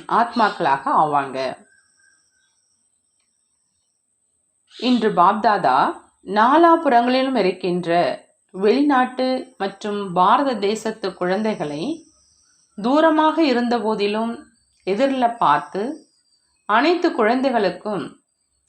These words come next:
அதிலேயும் விசேஷ ரூபத்துல வெளிநாட்டு குழந்தைகளுக்கு ஒரு விஷயத்துக்காக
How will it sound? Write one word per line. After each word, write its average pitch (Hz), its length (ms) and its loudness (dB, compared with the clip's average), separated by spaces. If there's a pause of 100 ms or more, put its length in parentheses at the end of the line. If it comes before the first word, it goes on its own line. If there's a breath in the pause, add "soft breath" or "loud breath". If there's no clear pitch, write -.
அதிலேயும் 214 640 -4 (380)
விசேஷ 285 520 0
ரூபத்துல 220 540 -2 (140)
வெளிநாட்டு 254 540 -2
குழந்தைகளுக்கு 170 800 -6 (1000)
ஒரு 302 260 2
விஷயத்துக்காக 254 800 -2